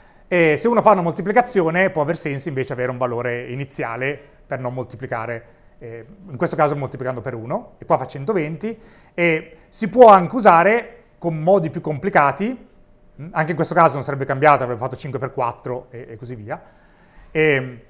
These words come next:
in questo caso non c'è per esempio l'elemento iniziale, e in questo caso reduce è usato per prendere, per calcolare qual è il valore più alto dell'array.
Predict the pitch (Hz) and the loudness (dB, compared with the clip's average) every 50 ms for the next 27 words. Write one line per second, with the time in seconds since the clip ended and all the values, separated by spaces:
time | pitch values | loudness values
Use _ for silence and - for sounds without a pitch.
0 | _ _ _ _ _ _ _ _ _ _ - 185 208 196 254 247 247 - 285 - | _ _ _ _ _ _ _ _ _ _ -6 -4 -2 4 4 4 4 4 2 4
1 | 240 202 190 185 180 220 254 240 247 - 170 156 170 185 175 165 - - 214 208 | 8 8 8 8 8 8 6 6 6 -2 -6 -2 -2 -2 -2 -2 4 6 8 8
2 | 180 147 147 156 147 139 165 175 160 135 156 147 143 139 143 143 151 160 160 135 | 8 6 2 0 -2 0 0 -2 -2 -2 -2 -2 -2 -4 -4 -6 -6 -8 -6 -6
3 | 160 147 139 139 135 147 196 208 - - 170 151 156 175 196 220 208 - - - | -4 -4 -2 -2 -4 -4 -6 -6 -4 -2 0 2 2 2 2 0 -2 -6 -14 -20
4 | _ _ _ _ - 185 180 180 170 226 220 262 202 220 202 170 185 175 170 - | _ _ _ _ -6 -4 -2 0 0 0 -2 2 6 6 6 6 6 0 -2 -6
5 | - - _ _ _ _ - 156 185 233 185 202 214 214 - - 240 233 214 170 | -16 -20 _ _ _ _ -4 -2 0 0 0 0 0 -2 -2 0 0 0 0 2
6 | 170 180 160 190 175 151 143 - 143 - - 190 180 160 - 123 - - - _ | 0 2 4 6 4 4 4 0 -4 2 4 6 6 6 4 0 -8 -12 -20 _
7 | _ _ _ _ - 226 240 220 220 226 226 247 247 254 269 294 277 - 269 262 | _ _ _ _ 2 4 4 4 2 2 0 2 4 4 4 2 0 -4 -6 -2
8 | - 226 208 - - 254 214 214 220 240 233 - 208 196 175 175 175 160 202 220 | 0 0 0 2 2 4 6 6 6 6 4 2 2 4 4 4 4 6 6 6
9 | 196 202 202 202 190 185 - 233 214 175 151 160 165 160 - 175 151 147 139 139 | 6 6 4 2 2 0 -2 2 4 4 4 4 2 -2 -6 -6 -4 -2 -2 -2
10 | 131 117 110 101 98 98 113 | -4 -4 -6 -12 -14 -16 -18